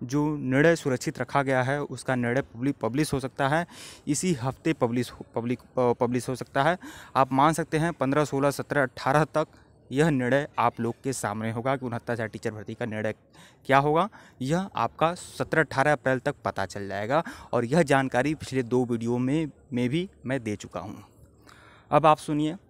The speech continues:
जितने भी लोग नकारात्मक टिप्पणी करते हैं,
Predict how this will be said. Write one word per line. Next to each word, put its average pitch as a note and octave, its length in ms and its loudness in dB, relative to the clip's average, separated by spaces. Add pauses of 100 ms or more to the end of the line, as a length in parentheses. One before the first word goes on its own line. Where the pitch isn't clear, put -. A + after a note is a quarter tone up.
(140)
जितने C3 340 -2
भी C#3 100 2
लोग C3+ 220 2 (380)
नकारात्मक B2 560 2
टिप्पणी A#2+ 280 -2
करते G#2+ 280 -6
हैं, G#2 180 -8